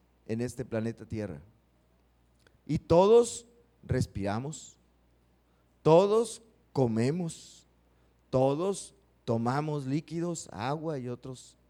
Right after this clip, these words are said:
líquidos. Todos consumimos recursos naturales,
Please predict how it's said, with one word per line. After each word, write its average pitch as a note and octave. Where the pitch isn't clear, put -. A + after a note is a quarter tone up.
líquidos. B2+
Todos G#3+
consumimos D#3
recursos E3
naturales, D3